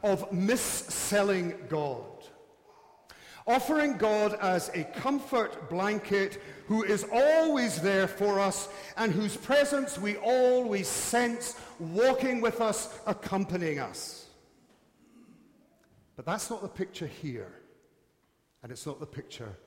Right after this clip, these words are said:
in many of our lives.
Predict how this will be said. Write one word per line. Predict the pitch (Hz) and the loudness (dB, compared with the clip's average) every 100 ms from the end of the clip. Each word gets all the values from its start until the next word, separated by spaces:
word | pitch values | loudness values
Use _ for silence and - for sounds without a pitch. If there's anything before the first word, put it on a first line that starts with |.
| _ _ _ _ _ - | _ _ _ _ _ -16
in | 120 | -10
many | 135 127 120 - - - _ _ _ _ | -8 -8 -10 -14 -20 -20 _ _ _ _
of | 120 117 | -18 -14
our | 131 110 | -14 -12
lives. | 104 110 110 107 - - - | -12 -14 -14 -18 -20 -20 -20